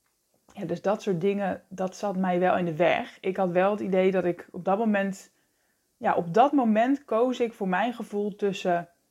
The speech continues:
nou ja, zekerheid en vrijheid. Maar ik koos voor vrijheid. Ik begon voor mezelf en ik had zoiets van, nou ja, als ik in ieder geval rondkom dit eerste jaar, maar gewoon heel veel vrijheid heb, dan vind ik het het waard. Dan, dan zien we wel weer verder.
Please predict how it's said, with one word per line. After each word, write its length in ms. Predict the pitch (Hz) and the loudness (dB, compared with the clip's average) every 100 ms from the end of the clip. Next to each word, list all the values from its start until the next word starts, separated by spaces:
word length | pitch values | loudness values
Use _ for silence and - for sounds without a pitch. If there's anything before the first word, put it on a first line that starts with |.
| _ | _
nou 200 | - 180 | -14 -10
ja, 160 | 151 139 | -10 -10
zekerheid 680 | 147 185 214 214 175 175 - | -4 -2 -2 -4 -4 -4 -4
en 180 | 156 | -8
vrijheid. 800 | 147 - 202 190 135 - - - _ _ _ _ _ _ _ | -8 -4 -2 -2 -6 -10 -12 -20 _ _ _ _ _ _ _
Maar 220 | 196 190 | 2 4
ik 120 | 208 | 4
koos 260 | - 233 226 | 2 0 0
voor 160 | - 185 | -4 -12
vrijheid. 580 | - 190 175 131 143 | -4 -2 -2 -4 -6
Ik 140 | - 160 | -6 -4
begon 320 | 190 220 233 | -4 -4 -4
voor 100 | 220 | -2
mezelf 680 | 180 160 170 254 349 - - _ _ _ _ _ | -2 2 4 4 0 -8 -20 _ _ _ _ _
en 180 | 202 190 | -4 -2
ik 100 | 202 | 0
had 220 | 196 196 | 0 0
zoiets 220 | - 190 | 0 -2
van, 100 | - | -2
nou 120 | 185 175 | 0 2
ja, 100 | 165 | 2
als 200 | 185 185 | 2 -2
ik 100 | 202 | -2
in 60 | |
ieder 160 | 208 226 | -2 -2
geval 220 | 220 185 | -2 -2
rondkom 500 | 165 226 254 254 220 | 0 -2 -2 -2 0
dit 120 | 202 | -2
eerste 360 | - 202 190 190 | 0 0 0 0
jaar, 360 | 185 196 254 | 2 2 2
maar 160 | 220 190 | 2 2
gewoon 260 | 190 190 175 | 2 -2 0
heel 280 | 170 214 | 0 0
veel 140 | 226 185 | 0 -8
vrijheid 480 | 175 196 226 220 208 | -6 -2 -2 -2 -2
heb, 200 | 220 262 | -4 -4
dan 220 | 185 180 | -2 0
vind 180 | 185 190 | 0 -2
ik 120 | 180 | -2
het 100 | 170 | -6
het 160 | 165 156 | -8 -4
waard. 520 | 175 165 131 - _ | -2 -2 -6 -12 _
Dan, 320 | - 175 175 180 | -6 -4 -4 -4
dan 240 | 175 185 | 0 2
zien 280 | 185 185 269 | 2 2 2
we 120 | 254 | 0
wel 200 | 202 185 | -2 -2
weer 120 | 170 165 | -2 -6
verder. 420 | - 151 160 | -12 -12 -12